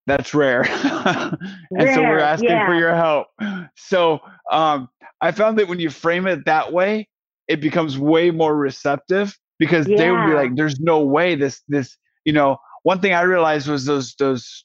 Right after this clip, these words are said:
Speaker 1: when you go to the store and they got the fifty percent off sales, and people still know that the company's making money. So they
Speaker 2: Yeah.
Speaker 1: come to the belief that, "Wow, they probably bought this thing for a dollar and they're selling it to me for,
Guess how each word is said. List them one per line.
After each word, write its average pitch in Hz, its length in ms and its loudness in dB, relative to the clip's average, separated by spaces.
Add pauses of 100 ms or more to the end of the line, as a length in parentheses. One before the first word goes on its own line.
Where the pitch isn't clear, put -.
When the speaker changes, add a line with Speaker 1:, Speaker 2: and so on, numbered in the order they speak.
(120)
Speaker 1:
when 139 140 0
you 139 60 2
go 147 100 2
to 143 40 -2
the 135 120 0
store 151 380 2
and 151 100 0
they 139 40 0
got 139 140 0
the 127 160 -8
fifty 156 220 -2
percent 139 340 -2
off 139 180 0
sales, 180 540 -2 (520)
and 135 80 -8
people 165 280 0
still 175 340 0
know 165 200 2
that 143 140 -2
the 131 80 -4
company's 143 420 -2
making 135 340 0
money. 151 420 0 (380)
So - 180 -2
they 151 200 2 (360)
Speaker 2:
Yeah. 202 340 2 (200)
Speaker 1:
come 180 220 2
to 185 120 2
the 165 120 2
belief 170 480 0 (540)
that, 143 220 2
"Wow, 165 280 2
they 156 80 0
probably 156 260 0
bought 143 280 0
this 147 140 -8
thing 143 140 -4
for 131 140 -2
a 117 80 -4
dollar 139 280 2
and 123 100 -4
they're 120 80 -6
selling 131 360 -2
it - 60 -20
to 123 100 -8
me 123 100 -2
for, 117 240 -8